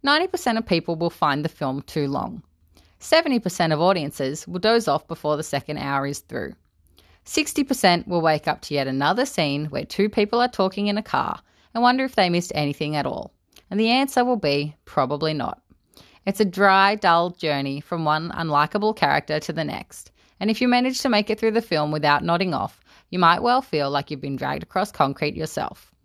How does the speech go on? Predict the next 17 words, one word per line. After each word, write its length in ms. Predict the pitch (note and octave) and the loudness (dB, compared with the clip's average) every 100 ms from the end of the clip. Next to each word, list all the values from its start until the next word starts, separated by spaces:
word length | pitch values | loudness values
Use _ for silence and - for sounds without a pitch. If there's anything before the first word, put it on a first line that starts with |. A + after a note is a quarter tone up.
| _ _ | _ _
Frankly, 580 | - G#3+ B3 D4 D4+ D4 - | -4 -2 0 0 -2 -4 -10
it's 140 | - | -6
hard 200 | F3 G3+ | -2 -2
to 100 | C#4 | -2
believe 360 | B3 D#3 D#3+ - | -2 0 -2 -2
they 160 | C#3+ | -4
invited 380 | C#3+ C3 C3+ D3 | 0 0 0 -2
the 80 | D#3+ | -6
comparison. 720 | - F3+ C#3 B2 - - - - _ _ _ _ _ _ - | -4 -2 -2 -4 -6 -12 -12 -18 _ _ _ _ _ _ -16
See 300 | - D#4 D4 | -2 2 4
it 80 | E3+ | 2
if 380 | D#3+ - - _ | 0 -4 -20 _
you're 180 | D#3+ D#3 | -4 -2
really 360 | D3+ D3+ F#3 E3 | 2 2 2 0
into 180 | D3 - | -4 -8
slow 320 | - D#3 F3 | 0 2 2
burns, 600 | F3 D#3 E3 G#3+ C4 | 4 4 2 -2 -6